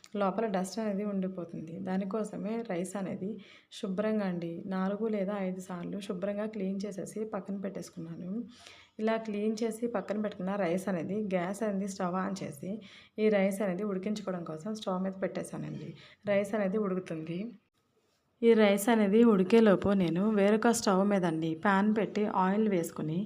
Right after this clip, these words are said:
అలాగే మనకి పులిహోర కావాల్సినంత ఆయిల్ అనేది వేసుకోవాలండి. ఇలా వేసుకున్న తర్వాత పులిహోరకి సంబంధించి పోపు అనేది వేసుకుంటున్నాను. దానికోసం ముందుగా నేను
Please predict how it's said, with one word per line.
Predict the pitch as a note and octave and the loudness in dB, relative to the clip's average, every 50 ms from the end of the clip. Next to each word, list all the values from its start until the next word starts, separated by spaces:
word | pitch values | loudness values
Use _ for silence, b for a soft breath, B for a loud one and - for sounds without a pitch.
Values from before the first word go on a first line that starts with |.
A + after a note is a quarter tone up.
| G#3+ B B B B B B | -6 B B B B B B
అలాగే | - G3+ G#3 G#3+ G#3+ A#3 | -2 0 2 4 4 4
మనకి | A#3 A3+ G#3+ G#3+ A#3 | 4 4 2 2 0
పులిహోర | A3+ A3 G#3 G#3 G#3 A3 A3+ A3 | 0 0 0 2 0 0 0 -2
కావాల్సినంత | A3 A3+ G#3 G3+ G3+ G3 G#3 G3+ G#3 G3 G3+ | 0 0 0 0 0 -2 -4 -4 -4 -2 -2
ఆయిల్ | F#3+ F#3 F#3+ G3 G#3 | 0 0 0 0 0
అనేది | G#3 G#3 G#3 G3 | -2 -2 -2 -2
వేసుకోవాలండి. | G3+ F#3 F#3 F#3 - - F3+ E3+ E3 E3+ E3+ D#3+ D#3+ E3 | -2 -2 -4 -4 -6 -6 -4 -4 -4 -4 -4 -6 -6 -4
ఇలా | F3+ F#3+ G3 | -4 -2 0
వేసుకున్న | G3 G3+ G3+ G3 G3 A3+ A3 G#3 | 0 -2 -2 -4 -2 -2 -2 -2
తర్వాత | G#3 - F3+ E3+ D#3+ D#3+ D#3 - F#3+ G3 | -2 -2 -4 -4 -4 -6 -6 -6 -8 -6
పులిహోరకి | - G#3 G3 G3+ G#3 G#3+ G#3+ A3 G#3+ | -6 -4 -2 -2 -2 -2 -2 -2 -4
సంబంధించి | - G3+ G3 F3+ F3+ F3 E3+ D#3+ D#3+ - F3+ G#3+ G#3+ B B B B B _ - | -4 -4 -2 -2 -2 -4 -4 -4 -6 -6 -6 -6 -8 B B B B B _ 2
పోపు | A3 G#3+ G#3+ G#3+ A#3 | 4 4 4 6 6
అనేది | A3+ G#3+ G3+ G3 A3 | 4 4 4 2 2
వేసుకుంటున్నాను. | G#3+ G#3 F#3+ F#3 F#3+ - G3 F3+ F3 E3 D#3+ D#3 D3+ D#3+ E3+ | 2 2 0 0 -2 -2 -4 -2 -2 -4 -4 -4 -4 -4 -2
దానికోసం | F#3+ G3+ G#3 G3 F#3+ G3 F#3+ F#3+ G3 A3 G#3+ G3+ | -2 -2 -2 -2 -2 -2 -2 -2 -2 -2 -2 0
ముందుగా | F3+ F#3 F#3+ F#3+ G#3+ G#3+ | 0 0 -2 0 0 -2
నేను | G3+ F3+ E3 D#3 D#3+ E3 | -2 -2 -2 -4 -4 -4